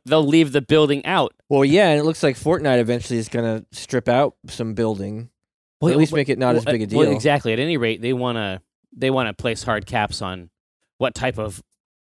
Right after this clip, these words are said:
Speaker 1: bizarre wizard maze you can make.
Speaker 2: Yeah, I mean, at this point, that game in, at the end is ridiculous.
Speaker 1: Wizard maze.
Speaker 2: Yeah, wizard maze.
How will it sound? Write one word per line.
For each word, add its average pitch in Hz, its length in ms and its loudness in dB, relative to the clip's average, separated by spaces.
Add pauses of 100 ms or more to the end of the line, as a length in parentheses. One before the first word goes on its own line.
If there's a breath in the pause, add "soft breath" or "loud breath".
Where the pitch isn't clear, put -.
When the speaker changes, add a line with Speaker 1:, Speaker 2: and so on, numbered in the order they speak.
Speaker 1:
bizarre 120 380 0
wizard 113 420 -4
maze 101 340 -6
you 101 100 -6
can 95 220 -14
make. 90 320 -10 (140)
Speaker 2:
Yeah, 131 320 4
I 117 80 2
mean, 131 140 0
at 131 120 -2
this 180 140 2
point, 147 280 0
that 147 140 4
game 139 300 2
in, 127 160 -2
at 123 120 -2
the 123 180 -2
end 123 420 0
is 110 540 -2 (360)
ridiculous. 113 880 -4 (240)
Speaker 1:
Wizard 120 280 -2
maze. 85 300 -14
Speaker 2:
Yeah, 123 240 0
wizard 107 340 -2
maze. 98 460 -12